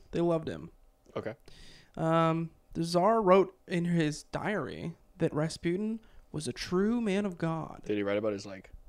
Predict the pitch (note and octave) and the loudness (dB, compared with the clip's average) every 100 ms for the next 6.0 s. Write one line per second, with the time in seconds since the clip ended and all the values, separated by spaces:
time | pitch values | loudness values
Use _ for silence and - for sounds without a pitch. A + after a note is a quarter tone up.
0 | - - - - - - G#2 A2+ - - | -20 -20 -16 -10 -8 -6 -6 -8 -12 -16
1 | - - - - - - - - - - | -16 -16 -18 -18 -20 -20 -20 -20 -12 -10
2 | - - - A2 G#2+ B2 A#2 A2 C#3+ C3 | -6 0 4 4 2 0 -2 0 2 4
3 | B2 A2 A2 A2 G#2 G#2 G#2+ - C3+ - | 2 0 2 2 2 -2 -6 -8 -10 -4
4 | C3 - C#3 B2 C3+ B2 - A2 - G#2+ | -6 0 0 0 0 -2 -2 -8 -10 -10
5 | G#2+ B2+ B2 C3+ F#3+ F#3 D3 F#2+ F#2 F#2 | -8 -6 -6 -4 0 0 0 -4 -8 -12